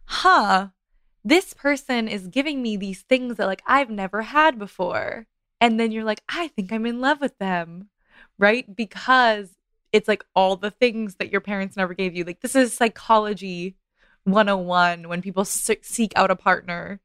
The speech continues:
to, like, give them all the things that they never got in their childhood, right? And this is a definitive, like, <laughs> this person gives you this, that, and she's like, "I'll give you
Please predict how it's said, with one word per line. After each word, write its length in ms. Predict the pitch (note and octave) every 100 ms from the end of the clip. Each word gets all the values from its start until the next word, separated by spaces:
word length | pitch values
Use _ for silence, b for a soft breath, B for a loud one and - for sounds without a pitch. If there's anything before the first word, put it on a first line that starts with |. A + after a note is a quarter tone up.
| _ _ _ _
to, 100 | -
like, 300 | G#3+ G3+ E3+
give 320 | D#3+ G3+ F3+ F3
them 140 | F#3
all 120 | F3 E3+
the 80 | F3+
things 400 | F3+ F3 E3 -
that 200 | E3+ -
they 100 | E3+
never 300 | D#3+ D#3 E3
got 140 | -
in 60 | D#3+
their 100 | E3
childhood, 540 | E3+ - - - - _ _ _ -
right? 240 | G3 G#3+ -
And 120 | B3
this 120 | B3+
is 120 | C#4 A#3+
a 40 |
definitive, 840 | - C#4+ - _ A#3+ G#3+ G3+ F3+ F3
like, 360 | F3+ E3+ F#3+ _ B B B3+
<laughs> 600 | B - - - _ -
this 260 | G#3 G#4+
person 400 | - G#3 F#3+ A3 G3+
gives 220 | A3 -
you 100 | G3+
this, 260 | F#3 G#3 -
that, 160 | - - _ -
and 120 | A#3
she's 160 | A#3+ A#3+
like, 140 | A3+ _
"I'll 240 | F#3+ A3 B3+
give 200 | G3+
you 120 | F#3